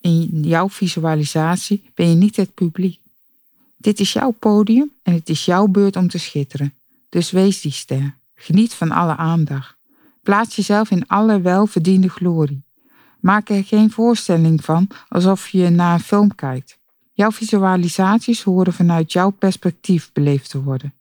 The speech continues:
Dit is wat een volledige visualisatie inhoudt. Het is een werkelijkheid zoals jij die voor jouw ogen meemaakt.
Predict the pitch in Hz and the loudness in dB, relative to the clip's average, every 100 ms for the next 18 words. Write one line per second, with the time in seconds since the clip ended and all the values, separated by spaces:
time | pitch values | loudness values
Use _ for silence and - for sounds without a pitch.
0 | _ _ _ _ _ _ _ _ _ _ | _ _ _ _ _ _ _ _ _ _
1 | _ _ _ - 254 240 214 180 170 156 | _ _ _ -2 -2 0 -2 -2 -2 -2
2 | 160 165 214 226 208 185 - 196 - 170 | -2 2 2 2 -2 -2 -2 -4 -2 -2
3 | 165 165 151 170 165 180 - 160 151 143 | 0 0 -2 -2 -2 -2 -2 0 0 0
4 | 147 - _ _ _ _ - - 196 185 | -4 -8 _ _ _ _ -6 -2 2 2
5 | 180 208 247 190 165 156 143 - - 143 | 2 0 0 -4 -6 -8 -10 -10 -10 -10
6 | - 175 196 214 190 160 - - 151 156 | -4 0 2 2 0 -4 -10 -8 -4 -2
7 | 160 185 - 170 165 160 160 151 143 147 | 0 0 0 2 2 0 0 -2 -2 -6